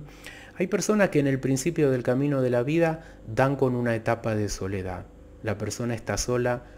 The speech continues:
los primeros veinte, veinticinco, treinta años de su vida. No da con un amor potente. Algunos dirán, "Es mala suerte, es una brujería", y yo diría que eso está muy conectado al karma, al aprendizaje.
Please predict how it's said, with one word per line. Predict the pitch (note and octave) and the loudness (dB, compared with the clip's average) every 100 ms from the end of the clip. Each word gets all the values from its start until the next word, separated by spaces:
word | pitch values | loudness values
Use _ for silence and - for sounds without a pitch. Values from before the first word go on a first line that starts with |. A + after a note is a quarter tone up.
| - | -6
los | G#2+ | -4
primeros | - G#2 G#2+ A2 | -4 -2 0 0
veinte, | A#2 C3 B2+ | 0 -2 0
veinticinco, | A2 G#2+ G#2+ B2 B2 A2 | -2 -2 -2 -4 -2 -2
treinta | A2 A2+ A2+ A2 | -2 -4 -2 -2
años | G#2 G#2+ G2+ | -2 -2 -4
de | G2 | -6
su | - | -6
vida. | G2 G2+ G2+ | -6 -4 -2
No | C3+ D3 | 0 2
da | C#3+ C#3+ | 2 2
con | C3 | 0
un | A#2 | 0
amor | A2 A2 A2 | 0 0 -2
potente. | A2 G#2 G#2 F#2+ F2+ G2 - - - - - - - - - - - - | -2 -4 -4 -6 -6 -8 -10 -16 -20 -20 -20 -20 -20 -20 -20 -18 -18 -6
Algunos | G#2+ G#2+ C3+ B2 | -2 2 2 2
dirán, | A2+ C3+ C3 - | 4 2 0 0
"Es | D#3 | 2
mala | C#3+ B2 | 2 2
suerte, | A#2 D3 A#2 B2 | 2 2 2 0
es | A#2+ | 0
una | B2 A2+ | 0 0
brujería", | G#2+ A2 A#2 A#2 G#2+ A2 | 0 0 -2 0 -2 -2
y | A2+ | -6
yo | A#2 B2 | -4 -2
diría | A#2 B2 B2 | 0 2 0
que | A2 | 0
eso | A2 A2+ | -2 -2
está | - G#2 | -4 -4
muy | A2 C#3+ | -2 -2
conectado | C#3+ G#2+ G#2 G2+ G#2+ G#2 G2 | -2 -4 -4 -4 -4 -2 -4
al | F#2+ | -8
karma, | - F#2+ F#2+ F#2 A2 | -6 -6 -6 -10 -8
al | G#2+ | -4
aprendizaje. | G#2 G#2+ G2+ G2+ F#2+ A#2+ G#2+ - | -4 -4 -6 -6 -4 -2 -4 -8